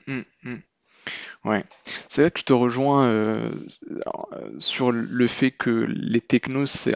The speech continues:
amplifier un peu, euh, ce qui est déjà visible, euh, sans technologie, en fait, par rapport au comportement humain. C'est vrai que si on a, euh, voilà, des comportements qui sont un peu, euh,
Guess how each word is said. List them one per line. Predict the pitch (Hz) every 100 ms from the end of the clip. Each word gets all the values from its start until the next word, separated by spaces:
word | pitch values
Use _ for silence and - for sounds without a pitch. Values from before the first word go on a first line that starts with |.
| -
amplifier | 127 123 - 117 - 135
un | 120 117
peu, | 123 127 120 120
euh, | - - - -
ce | - - - - -
qui | 120
est |
déjà | 117 123 120
visible, | 117 120 120 131 127 117
euh, | 117 120 123 -
sans | - 135
technologie, | - 117 123 123 131
en | 120
fait, | - 117
par | 120
rapport | 117 117
au | 113
comportement | 113 117 - 117 117
humain. | 120 117
C'est | -
vrai | -
que | - 60 - - - - - - - - - - -
si | - -
on | 139 135
a, | 139 143
euh, | 135 127 123 120
voilà, | 120 123
des | 120
comportements | - 123 117 - 123 127 131 123
qui | -
sont | - 127 123
un | 120
peu, | -
euh, | 127 120 113